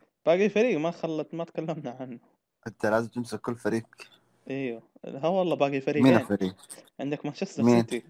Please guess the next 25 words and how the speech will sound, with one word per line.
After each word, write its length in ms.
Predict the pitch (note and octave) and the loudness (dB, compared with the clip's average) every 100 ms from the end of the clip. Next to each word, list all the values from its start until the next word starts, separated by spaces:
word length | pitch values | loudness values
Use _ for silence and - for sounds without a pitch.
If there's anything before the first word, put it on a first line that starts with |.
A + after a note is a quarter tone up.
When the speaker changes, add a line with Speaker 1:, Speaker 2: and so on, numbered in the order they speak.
| - | -10
Speaker 1:
المركز 380 | C#3+ D3+ C#3+ C3 | -8 -4 -4 -4
الثامن. 520 | C#3 - D#3+ C3+ B2+ - D3 _ _ _ - - | -6 0 0 0 -8 -12 -18 _ _ _ -10 -2
Speaker 2:
يا 40 | |
عم 200 | C4 D#3 | 2 2
خلينا 260 | F2+ B2 A2 | 4 4 4
متخارجة. 600 | - - F#2+ E2 E2+ - - - _ | 2 0 2 0 -6 -8 -16 -20 _
Speaker 1:
عندك 340 | C#3 E3 D3+ E3+ | -4 -2 4 6
Speaker 2:
مانشستر 320 | D#3 C#3+ G3 | 6 8 4
Speaker 1:
أرسنال، 180 | E3+ D#3 | 4 0
Speaker 2:
سيتي 140 | F#3 | 0
Speaker 1:
المركز 180 | E3+ D#3+ | 4 4
Speaker 2:
فريق 80 | D3+ | 2
Speaker 1:
الحداش. 340 | B2 B2 C3 | 0 2 4
Speaker 2:
زبال. 240 | B2 B2 - - _ _ _ _ _ _ _ F#4+ G4+ | 6 4 0 -20 _ _ _ _ _ _ _ -2 0
مين؟ 220 | D4 A3+ - D4 | -6 -8 -14 -14
Speaker 1:
<laughs> 200 | D4 - | -14 0
أرسنال، 440 | G3+ G3 - C#3 C#3 | 2 2 -2 -4 -4
المركز 540 | C#3+ E3 D#3+ D3 B2 | -6 -4 -4 -4 -4
الحداش. 420 | B2+ E3 C3 B2 - - - | -6 -6 -8 -8 -16 -8 0
Speaker 2:
أرسنال، 360 | G3+ F#3 E3 | 0 2 0
أرسنال 280 | E3+ F3+ E3+ | 2 0 -4
أسحب 280 | E3+ - A#2 | -6 -10 -4
عليه. 280 | C3 A#2 - _ - | -2 -2 -4 _ -4
Speaker 1:
<laughs> 180 | F3+ - | -4 -4
Speaker 2:
أيوة، 320 | C3+ E3+ | 4 6